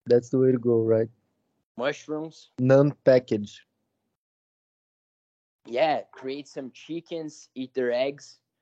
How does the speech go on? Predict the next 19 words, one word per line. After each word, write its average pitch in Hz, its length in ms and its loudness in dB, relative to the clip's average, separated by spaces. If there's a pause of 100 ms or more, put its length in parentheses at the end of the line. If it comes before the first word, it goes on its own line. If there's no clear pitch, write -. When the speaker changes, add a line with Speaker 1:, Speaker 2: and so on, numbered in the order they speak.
(200)
Speaker 2:
You 123 100 -8
have 151 220 -6
a 147 40 -8
good 160 280 -8
interaction 156 680 -8
with 107 160 -16
them. 98 200 -18
They're 90 100 -20
not, 147 240 -12 (260)
you're 127 160 -16
not 160 220 -8 (160)
s-, 104 160 -20 (200)
enslaving 113 680 -12
them 104 220 -14
necessarily. 107 680 -8 (300)
Just 139 200 -4
doing 165 180 -2
some 147 240 -8
abortions. 127 800 -4